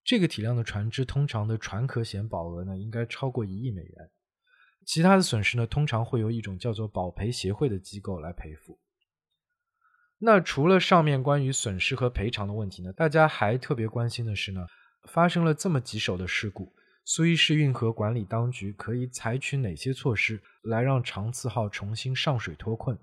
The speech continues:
让苏伊士运河重新通航呢？那也有很多报告都说了啊，苏伊士运河管理局找了一家荷兰拖船公司合作，采取的主要措施呢，有用拖船拖、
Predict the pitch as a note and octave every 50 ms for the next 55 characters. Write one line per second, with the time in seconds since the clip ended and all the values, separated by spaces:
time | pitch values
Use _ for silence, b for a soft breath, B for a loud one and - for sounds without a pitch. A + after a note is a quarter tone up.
0 | b b b b b D#3 E3 D#3+ D3+ - - E3+ F3 D#3+ - - D#3 D#3 D3 B2
1 | - - G#2 A2 - - - G#2 A2+ - - C3 C3+ - C3+ C#3 C3 G2 F#2 E2+
2 | F2+ G2+ G2+ F#2+ _ _ _ _ _ _ _ _ _ _ _ _ _ _ _ _
3 | _ _ _ _ _ _ _ _ _ _ _ _ _ _ _ - F3 G#3 A3 F#3+
4 | D#3 D#3+ F#3 G3+ - C#3 G#2 G#2 B2 C3 - D3+ C3+ A#2+ - C3+ B2 A#2 A2+ A#2+
5 | B2 B2 - - B2 B2 A#2+ G#2 - F2+ F#2 F2 - _ _ _ _ _ _ _
6 | _ _ _ _ _ _ _ _ _ _ _ - - - - A3+ A3 F#3 - F#3+
7 | F#3+ F#3 E3 C#3 A#2+ B2+ B2+ B2 - G#2 A2+ C#3 C#3 G#2+ F2+ - - G2 G2+ A2
8 | - - - F2+ F2+ F2+ F#2 G#2+ A#2+ A#2 B2+ B2 A#2+ B2 - - G#2+ A#2+ B2+ A2+
9 | A#2 A#2+ - - C3+ B2+ - G2+ G2+ A2 A#2+ A2+ A#2 - - B2+ - F#2 F2+ F#2
10 | - - A2+ - _ b b b b b b b b b b - - C3+ D3 F#3+
11 | F#3 - B2+ C3+ D#3 - - F#2 E2 G#2 B2 B2+ A#2+ - - A#2+ G#2 - - G2+
12 | G2 G2 F#2+ F2+ F2+ E2+ D2+ D2+ G2+ A2+ G#2 G2+ G2 - - A2+ A2+ - G2 F#2
13 | G2 - - A#2 A#2 B2 A#2+ -